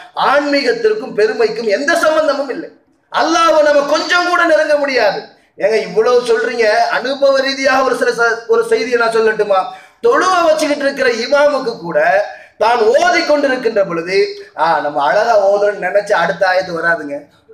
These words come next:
வராது. அதுதான் பெருமை. அதே மாதிரி எந்த, எல்லா சூழ்நிலையிலும் தொழு வைக்கிறவருக்கே இப்படின்னு சொன்னா, இப்ப மத்தவங்க எல்லாம் யோசிச்சு பாத்துக்குங்க, எந்த நிலையிலும் நாம தான் நினைப்பு வந்துருச்சு,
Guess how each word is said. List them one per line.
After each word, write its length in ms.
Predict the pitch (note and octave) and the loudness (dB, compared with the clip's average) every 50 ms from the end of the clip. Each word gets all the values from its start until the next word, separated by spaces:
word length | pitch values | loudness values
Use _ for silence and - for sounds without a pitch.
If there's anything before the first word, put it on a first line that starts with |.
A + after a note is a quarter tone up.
| - _ _ _ _ _ _ _ _ _ _ _ _ _ _ - | -20 _ _ _ _ _ _ _ _ _ _ _ _ _ _ -6
வராது. 420 | D#3 F#3+ A#3 A#3+ A#3 G#3 E3+ - - - - - _ _ _ _ _ _ _ _ | -2 0 0 0 0 -2 -4 -8 -12 -14 -20 -20 _ _ _ _ _ _ _ _
அதுதான் 340 | - D3 E3+ G3+ G#3 - - | -10 -4 -2 -2 -2 -2 -6
பெருமை. 340 | F3+ F3 E3+ E3+ D3+ C3 - - - - _ _ _ _ _ _ _ _ _ _ _ _ _ _ _ _ _ _ _ _ _ _ _ _ - | -10 -10 -10 -8 -10 -10 -12 -16 -20 -20 _ _ _ _ _ _ _ _ _ _ _ _ _ _ _ _ _ _ _ _ _ _ _ _ -12
அதே 180 | D3 E3 G3+ | -6 -6 -2
மாதிரி 240 | A#3 C#4 C#4 B3+ A3+ | 0 0 0 0 0
எந்த, 600 | A#3+ D4 E4+ - - - F#4 - - - - - - | -2 -2 -4 -6 -6 -2 0 0 0 0 -2 -2 -2
எல்லா 420 | A3 B3 D4 E4 F#4 F#4+ F#4+ F#4+ | -2 -2 0 0 2 2 2 2
சூழ்நிலையிலும் 800 | F#4 F#4 F#4 F4+ F4 E4+ D#4 D4+ D4 A#3 G#3 - - - - - - | 2 2 2 2 2 4 4 2 2 2 0 -2 -4 -8 -18 -14 -12
தொழு 320 | D#3+ F#3+ A#3+ C4+ C4+ B3 | -10 -8 -8 -6 -4 -4
வைக்கிறவருக்கே 720 | B3+ B3 - B3 A#3 A#3+ A#3 A#3+ A#3 A3 A#3 B3+ A#3+ A3 | -4 -4 -4 -2 0 2 2 2 0 -2 -2 -4 -4 -4
இப்படின்னு 280 | F#3 F3 A3 A3 G#3 G3 | -4 -2 -2 -4 -4 -6
சொன்னா, 680 | - E3+ D#3+ D#3 D3 C#3+ D#3 F#3+ A3 A#3 A#3 A#3 - - - - _ _ _ _ _ _ _ _ _ _ _ _ | -8 -10 -10 -8 -6 -4 -2 0 0 0 0 -2 -6 -10 -20 -20 _ _ _ _ _ _ _ _ _ _ _ _
இப்ப 160 | _ - D#3+ E3 | _ -10 -6 -4
மத்தவங்க 420 | F#3 G3 - B3+ B3 B3 B3 - | -4 -2 0 0 0 0 2 2
எல்லாம் 180 | B3 B3 B3 B3 | 2 2 2 0
யோசிச்சு 140 | B3+ B3+ | -2 -2
பாத்துக்குங்க, 520 | A#3+ G#3+ A#3 A3 A3+ G#3+ G#3 F#3+ F3+ E3 C#3+ - - - | -2 0 0 0 0 0 -2 -2 -2 -2 -2 -2 -4 -6
எந்த 340 | D#3 F3+ G#3 B3 B3+ B3+ C4+ | -6 -6 -6 -4 -2 -2 -2
நிலையிலும் 800 | B3 B3 C4 C4+ C#4 C#4+ C#4 C4 A3+ G#3 G#3 A3+ A3+ A3+ A#3 A#3 - - - - - - _ | 0 0 0 0 2 2 2 2 2 2 2 2 2 0 -2 -6 -10 -16 -20 -20 -20 -20 _
நாம 440 | C3+ D3+ E3+ F3+ G#3 G#3+ A3+ A3+ | -8 -4 -2 0 0 0 0 0
தான் 540 | A3+ - - C#4 D#4 F4 F#4 F4+ E4+ D4+ C#4 | 0 0 0 0 2 2 2 2 2 0 0
நினைப்பு 460 | C4+ C#4 D4+ F#4 F#4+ F#4+ F#4 F#4 F4 | 0 0 2 2 2 0 0 2 2
வந்துருச்சு, 720 | D#4 D#4 D#4+ E4 E4+ E4 - - C#4 C#4 C#4 C4+ - - | 2 4 2 2 0 -2 -2 -2 -2 -2 0 -2 -4 -8